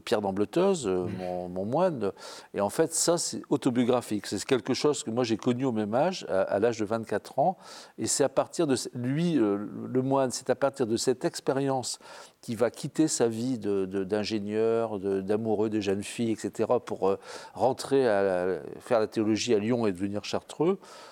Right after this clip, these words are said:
Speaker 1: Et moi, euh, ça a été un bouleversement total. De, je pouvais pas devenir chartreux. J'étais, quand ça m'est arrivé à vingt-quatre ans, j'étais marié. Donc, c'était trop tard pour. Mais, euh, ça a été, euh, pour moi le, le coup d'envoi d'une vie de chercheur.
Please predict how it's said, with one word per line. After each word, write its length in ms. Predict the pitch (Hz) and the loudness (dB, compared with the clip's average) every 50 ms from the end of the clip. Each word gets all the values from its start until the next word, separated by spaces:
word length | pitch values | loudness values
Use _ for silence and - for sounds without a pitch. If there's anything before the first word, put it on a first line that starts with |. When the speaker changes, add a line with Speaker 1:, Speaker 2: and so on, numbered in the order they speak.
| - - - - - - - - | -20 -20 -20 -20 -20 -18 -8 -6
Speaker 1:
Et 100 | 107 101 | -4 -2
moi, 420 | 98 113 127 139 160 180 170 139 | 0 2 2 4 4 4 4 4
euh, 440 | 107 95 92 98 98 98 101 98 98 | 4 4 4 4 4 4 2 2 2
ça 160 | - - 117 | 2 2 2
a 40 | 107 | 2
été 200 | 104 - 147 135 | 2 2 2 0
un 40 | 127 | 2
bouleversement 600 | 120 117 110 107 117 107 - - 110 104 104 101 | 2 0 2 2 2 0 0 -2 -4 -4 -4 -4
total. 560 | - - 127 123 - - 123 123 127 123 107 | -2 0 0 0 2 2 2 2 2 0 0
De, 340 | 101 104 98 95 95 92 92 | 0 0 0 0 0 -2 -4
je 100 | 90 - | -6 -6
pouvais 120 | - 104 104 | -6 -6 -2
pas 120 | - 123 | 0 0
devenir 260 | 113 113 117 110 107 | 0 2 0 0 0
chartreux. 320 | - - 98 - - 147 131 | -2 -4 -6 -4 -2 -2 -2
J'étais, 420 | 120 113 - - 101 98 98 95 | 0 -2 -4 -4 -2 -2 -2 -4
quand 140 | - - 107 | -6 -8 -8
ça 140 | - - 113 | -8 -4 -2
m'est 200 | 110 107 - - | -4 -2 0 0
arrivé 240 | 101 101 104 104 110 | 0 2 2 2 2
à 60 | 107 | 0
vingt-quatre 280 | 98 - 107 - - | 0 -2 -4 -4 -4
ans, 60 | 113 110 | -6 -8
j'étais 240 | 98 95 - - | -8 -8 -8 -6
marié. 420 | 90 95 90 95 104 127 160 175 156 | -6 -4 -4 -2 -2 -2 -2 -4 -6
Donc, 120 | - - 82 71 - - | -8 -12 -16 -18 -18 -14
c'était 160 | 90 90 87 | -12 -12 -12
trop 200 | - - - 101 | -10 -8 -10 -8
tard 180 | - - 110 - | -6 -6 -8 -6
pour. 220 | - 95 92 95 101 110 - - - - - - - - - | -6 -6 -6 -6 -8 -10 -12 -10 -10 -10 -10 -12 -12 -2 2
Mais, 180 | 139 156 160 165 - 151 | 2 2 2 2 0 0
euh, 120 | 160 120 | 0 2
ça 180 | 113 - - 139 | 2 2 4 4
a 40 | 127 | 4
été, 420 | 131 120 - - 165 170 170 160 | 2 2 2 4 4 6 6 6
euh, 420 | 135 117 110 110 107 101 110 98 95 - | 6 6 6 6 6 4 2 0 0 -2
pour 140 | - 131 131 | -2 0 0
moi 180 | 135 139 160 170 | 2 4 4 4
le, 360 | 151 123 113 113 110 110 107 - - - - - - - - - - - | 6 6 4 4 4 2 0 -4 -10 -14 -12 -12 -12 -12 -12 -14 -14 -8
le 160 | - 113 113 | -4 -2 -2
coup 300 | 107 - _ - - 190 | -2 -4 _ -4 -2 0
d'envoi 540 | 147 151 139 131 110 110 127 135 151 170 175 | 2 2 2 2 0 2 2 4 4 4 4
d'une 340 | 135 113 123 127 127 131 123 | 2 0 0 2 4 4 4
vie 420 | 113 104 107 123 143 160 180 180 | 2 2 0 -2 -2 -2 -2 -2
de 320 | 143 113 98 104 127 123 113 | -4 -4 -2 2 4 4 4
chercheur. 760 | - - - 147 - - - - 92 87 85 - - - | 2 0 0 0 0 -2 0 0 0 0 0 -4 -8 -16